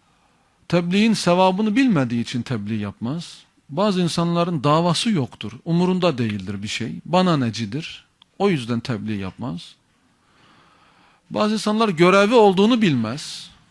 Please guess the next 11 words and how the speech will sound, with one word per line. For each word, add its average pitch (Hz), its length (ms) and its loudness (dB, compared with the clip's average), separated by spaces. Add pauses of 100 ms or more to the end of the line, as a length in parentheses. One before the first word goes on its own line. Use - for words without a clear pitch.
(1700)
Konuşmak, 156 520 -2
anlatmak 151 440 0
zorundadır 151 760 -2
etrafına, 131 640 -4 (100)
onu 175 260 2
bilmez. 107 520 -4 (1900)
Elhasıl 202 480 4
herkesin 214 1040 0
sebebi 180 400 4
farklı 180 340 2
olabilir. 196 600 0